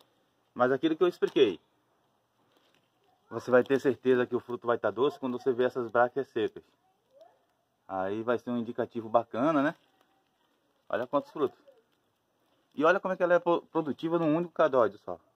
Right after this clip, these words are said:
Aqui tem um fruto. Lá em cima tem outro. E não tá com mais fruto, porque quando eu fiz a polinização, eu não tinha, eu não tinha um pólen pra polinizar essa flor aqui, ó. Ela é realmente muito produtiva, tá?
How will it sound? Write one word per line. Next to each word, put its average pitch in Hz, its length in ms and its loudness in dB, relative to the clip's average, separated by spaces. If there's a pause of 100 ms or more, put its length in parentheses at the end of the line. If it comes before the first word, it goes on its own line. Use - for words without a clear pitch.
(540)
Aqui 104 280 -6
tem 117 100 -6
um 117 80 -6
fruto. 185 420 0 (760)
Lá 110 100 -12
em 113 80 -10
cima 151 440 -6 (1000)
tem 135 180 0
outro. 101 300 0 (140)
E 185 100 2
não 208 120 4
tá 180 140 4
com 170 100 -6
mais 143 200 0
fruto, 175 340 0
porque 131 220 -2
quando 156 180 -4
eu 156 40 0
fiz 143 200 -6
a 143 60 4
polinização, 123 800 0 (1200)
eu 127 120 4
não 131 120 6
tinha, 151 300 2
eu 131 80 4
não 139 120 6
tinha 165 140 -2
um 151 60 -2
pólen 131 320 10
pra 113 120 4
polinizar 117 340 4
essa 120 160 2
flor 123 200 0
aqui, 107 240 -2
ó. 87 40 -4 (880)
Ela 107 360 6
é 117 160 4
realmente 127 520 6
muito 127 360 2
produtiva, 151 580 0 (200)
tá? 117 180 -6